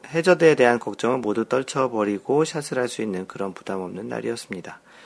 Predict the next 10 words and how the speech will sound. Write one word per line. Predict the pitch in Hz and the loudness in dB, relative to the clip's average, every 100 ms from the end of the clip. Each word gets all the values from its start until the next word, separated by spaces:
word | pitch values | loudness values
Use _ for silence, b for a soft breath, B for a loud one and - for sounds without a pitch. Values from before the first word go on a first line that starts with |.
| B B B B B B | B B B B B B
전반에 | - 127 139 139 | -2 6 6 8
얼었던 | 120 123 127 117 | 6 6 2 2
그린들도 | 120 127 120 110 104 131 | 2 4 4 2 0 -2
후반에는 | 143 143 131 120 113 | 0 0 2 0 0
녹아서는 | 107 107 104 - 104 104 117 151 170 | 0 0 -2 0 0 0 0 -2 -2
온그린 | 127 113 110 110 107 | 0 0 0 0 0
되는 | 98 95 95 | -2 -4 -6
샷들도 | 101 - 101 95 139 | -8 -8 -6 -4 -4
받아주곤 | 135 131 127 - _ 120 131 | -2 -2 -2 -6 _ -4 -2
합니다. | 139 127 92 | -4 -4 -4